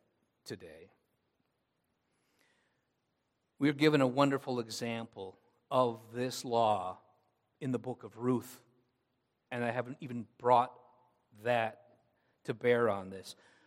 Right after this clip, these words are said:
Ruth is a sojourner and a widow. She's both. And Boaz, okay, the landowner, if you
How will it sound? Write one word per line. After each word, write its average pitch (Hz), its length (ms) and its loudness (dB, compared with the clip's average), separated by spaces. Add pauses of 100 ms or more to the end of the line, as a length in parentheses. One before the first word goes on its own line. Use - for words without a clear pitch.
(120)
Ruth 165 400 8
is 135 220 0 (100)
a 131 100 2
sojourner 151 960 2 (220)
and 151 240 2
a 151 40 6
widow. 123 440 0 (1300)
She's 165 240 -6
both. 143 400 8
And 139 160 -4
Boaz, 139 580 10
okay, 143 260 2
the 135 140 4
landowner, 156 880 6
if 131 160 -2
you 127 220 0